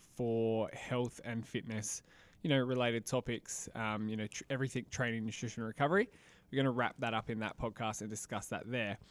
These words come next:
um, which we're really excited about, and we're gonna launch within the next week or so. Um,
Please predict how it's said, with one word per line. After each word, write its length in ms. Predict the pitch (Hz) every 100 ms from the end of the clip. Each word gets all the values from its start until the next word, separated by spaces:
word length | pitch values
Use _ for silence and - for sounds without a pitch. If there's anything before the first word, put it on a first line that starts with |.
| - - -
um, 460 | 131 117 110 107 107 -
which 180 | 143
we're 80 | 156
really 160 | 160 151
excited 360 | 123 - 120 117
about, 340 | 117 117 110
and 200 | 127 117
we're 80 | 113
gonna 160 | 117 117
launch 580 | 110 113 110 - - - - -
within 220 | 117 110
the 60 | 107
next 220 | 101 -
week 160 | 113 135
or 20 |
so. 240 | - 139 170 - - _ _ _ -
Um, 500 | 117 104 101 101 107